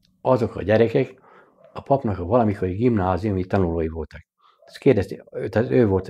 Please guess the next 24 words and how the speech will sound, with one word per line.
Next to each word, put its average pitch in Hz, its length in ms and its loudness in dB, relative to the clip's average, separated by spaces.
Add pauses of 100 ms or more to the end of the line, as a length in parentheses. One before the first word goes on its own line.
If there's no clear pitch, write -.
gimnáziumi 92 460 2
tanár 95 260 -2
volt 87 160 -6
a - 40 -10
mi 104 100 -2
papunk 92 380 -8
valamikor, 90 380 -6
a 85 100 -12
doktor 92 320 -6
Varga, 139 360 -2 (400)
és - 100 -16
akkor 139 120 -6
kérdezték, 98 360 0
te, 117 80 -6
atya, 107 300 0
mit 101 100 0
csináltál? 82 440 -6
<laughs> 190 60 8
Azt - 140 2
mondja, 127 180 -4
nem - 100 -6
csináltam - 300 -16
semmit - 320 -10
sem. - 180 -20